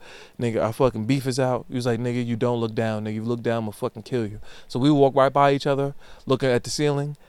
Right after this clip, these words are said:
and then go back <laughs> to the hoes. <laughs> The second time was our first live show when I was a part of the He-Man Woman Haters Club. Um, I was like, "Yo, my nigga, we're not even clicking with,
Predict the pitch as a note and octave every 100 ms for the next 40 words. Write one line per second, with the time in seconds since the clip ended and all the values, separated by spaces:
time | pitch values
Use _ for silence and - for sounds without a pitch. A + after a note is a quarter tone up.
0 | - A#2+ A#2+ B2+ C#3+ - F#3+ D3 - G3
1 | D#3 E3+ D#3 E3+ - F3+ - - F#3+ -
2 | F#3 F3 F#3 - - - - - - -
3 | - - - - D3 C#3+ F#3 G3 E3+ E3
4 | D3+ C#3+ C#3 C3 A#2+ A#2+ - D3+ D3+ C#3+
5 | C3+ A#2+ C3+ A#2+ A#2 A#2 B2 A#2 A#2+ C3
6 | A#2+ A#2 A#2 C3 B2 A#2+ A#2 A2 G#2 G2+
7 | A2+ G#2 G2 - - - - - - -
8 | A2+ G#2+ G2 F#2 - _ _ _ _ _
9 | _ _ _ - - - - C#3 B2 A#2+
10 | B2+ A#2 B2 C#3 B2 B2+ D3+ C#3 A#2 -
11 | D3+ C#3 B2+ A2+ F2